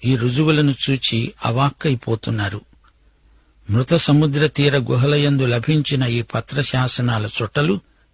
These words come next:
పరిశీలించిన వారికి లెమెకు అనే పేరు కనిపించింది. ఈ లెమెకు గ్రంథం అపోక్రిఫాలో ఒక పుస్తకమని పండితులు అభిప్రాయపడ్డారు. తీరా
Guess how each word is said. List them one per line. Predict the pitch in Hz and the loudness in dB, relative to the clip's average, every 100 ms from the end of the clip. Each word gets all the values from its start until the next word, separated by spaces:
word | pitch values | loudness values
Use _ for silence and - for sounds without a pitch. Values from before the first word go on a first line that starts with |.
| - | -4
పరిశీలించిన | 113 123 156 139 135 - 131 | -2 0 0 2 0 -2 -2
వారికి | 127 120 - 123 95 - _ _ _ _ _ 107 | -2 -4 -2 -2 -2 -10 _ _ _ _ _ -2
లెమెకు | 117 143 165 - 165 | 2 2 2 2 2
అనే | 147 143 | 2 0
పేరు | - 139 143 | 0 0 0
కనిపించింది. | - 131 120 123 110 113 104 101 - _ _ _ _ _ _ - - 127 | 0 -2 0 -4 -4 -4 -4 -6 -10 _ _ _ _ _ _ -20 -8 -2
ఈ | 135 | 0
లెమెకు | 110 120 139 180 - | 0 0 2 0 0
గ్రంథం | 175 123 127 147 151 156 101 98 - _ _ _ _ _ | -2 0 0 0 0 0 -2 -6 -10 _ _ _ _ _
అపోక్రిఫాలో | 110 117 165 - 170 156 165 151 131 113 147 190 127 | -6 -2 -4 -2 -4 -2 0 0 0 0 -2 -6 -8
ఒక | 123 131 | -6 -6
పుస్తకమని | - 131 - 165 170 151 123 131 | -4 -4 -2 -4 0 0 0 -2
పండితులు | - 127 143 156 151 151 | -2 -2 -2 -2 -2 0
అభిప్రాయపడ్డారు. | 143 113 135 143 131 117 - 110 107 98 - _ - _ _ _ _ _ - | 0 0 -2 -2 -2 -2 -4 -4 -4 -4 -8 _ -20 _ _ _ _ _ -2
తీరా | 139 156 151 151 | 2 4 2 2